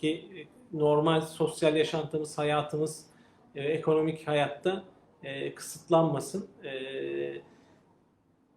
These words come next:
testlerle ilgili çok soru geliyordu. Onu da belirtmek istiyorum. E, şu anda hastanemizde, e, antikor testi I G G bakıyoruz. E, geçirilmiş mi?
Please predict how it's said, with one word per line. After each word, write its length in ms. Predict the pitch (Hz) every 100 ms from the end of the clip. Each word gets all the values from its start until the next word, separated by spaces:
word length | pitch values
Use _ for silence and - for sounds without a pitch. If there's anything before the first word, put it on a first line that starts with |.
| _ -
testlerle 600 | 185 180 - 220 214 190
ilgili 320 | 165 165 156
çok 260 | - 170 -
soru 260 | 165 156
geliyordu. 420 | 156 147 143 165
Onu 220 | 180 175 180
da 120 | 160
belirtmek 480 | 156 165 - 185 -
istiyorum. 440 | - 151 170 - - _ _ -
E, 60 | 147
şu 160 | 185
anda 180 | 180 180
hastanemizde, 880 | 175 - 185 185 185 175 170 185 185
e, 220 | 190 170
antikor 520 | 190 170 170 - 190
testi 380 | 185 185 180 -
I 220 | 175 165
G 160 | 170 165
G 380 | 165 165 175 170
bakıyoruz. 560 | 175 175 190 185 190 - - -
E, 400 | 147 151 147 151
geçirilmiş 840 | 139 147 - 156 160 165 180 -
mi? 220 | 175 185